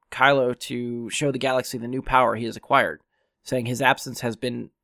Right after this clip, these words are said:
has emboldened their enemies. But Kylo cuts the con-, cuts the transmission and heads for Mortis. In the lower levels of Coruscant, Finn and Rose get to know the underclass who have been oppressed by the First Order. To Finn's surprise, this also includes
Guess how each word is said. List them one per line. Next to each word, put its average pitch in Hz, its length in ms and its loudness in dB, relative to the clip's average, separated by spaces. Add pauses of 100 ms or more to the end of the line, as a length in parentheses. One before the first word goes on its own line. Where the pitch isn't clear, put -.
has 127 200 -4
emboldened 156 1160 -2
their 143 220 -2
enemies. 113 560 -8 (960)
But 127 260 2
Kylo 147 260 2
cuts 156 180 -2
the - 40 -10
con-, 135 240 -4 (220)
cuts 180 180 4
the - 80 -12
transmission 156 640 0
and 120 100 -4
heads 139 200 2
for 123 100 -8
Mortis. - 460 -8 (1200)
In 135 340 0
the 135 100 -2
lower 156 180 4
levels 156 300 2
of 135 80 -12
Coruscant, 160 480 0
Finn 170 340 -4
and 131 160 -4
Rose 139 320 2
get - 200 -6
to 131 380 -6
know 139 300 0
the 123 100 -4
underclass 127 540 -2
who 131 60 -8
have 117 100 -6
been 123 120 -8
oppressed - 440 -4
by 117 140 0
the 113 80 -10
First 113 260 -10
Order. 104 280 -10 (500)
To 123 80 -12
Finn's 143 180 -2
surprise, 139 400 2
this 123 160 -8
also 131 260 0
includes 123 480 -6